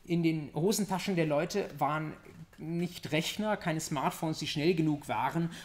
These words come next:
um mit den Möglichkeiten, über die man damals gesprochen hat, irgendwie zu arbeiten. Also ist das Ganze mehr oder minder eingeschlafen.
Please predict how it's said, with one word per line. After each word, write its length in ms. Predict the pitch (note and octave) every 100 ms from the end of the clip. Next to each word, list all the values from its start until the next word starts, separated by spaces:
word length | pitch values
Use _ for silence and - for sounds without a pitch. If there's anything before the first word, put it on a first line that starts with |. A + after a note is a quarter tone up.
| -
um 100 | D#3
mit 100 | D3+
den 140 | C#3+
Möglichkeiten, 500 | D#3 G3 G3+ - F3
über 140 | D#3+ C#3+
die 120 | C#3+
man 120 | C3
damals 260 | C3 D#3 -
gesprochen 460 | - - D3 E3+
hat, 160 | C#3+ C#3
irgendwie 320 | C#3+ B2 C#3
zu 160 | - C#3
arbeiten. 380 | B2 A2 G#2 A2+
Also 180 | D#3
ist 140 | F3 D3+
das 100 | -
Ganze 220 | D3+ C#3+
mehr 120 | C3+
oder 100 | D#3
minder 280 | C#3 D3 A2
eingeschlafen. 720 | G#3 G#3 - G2+ G#2+ F3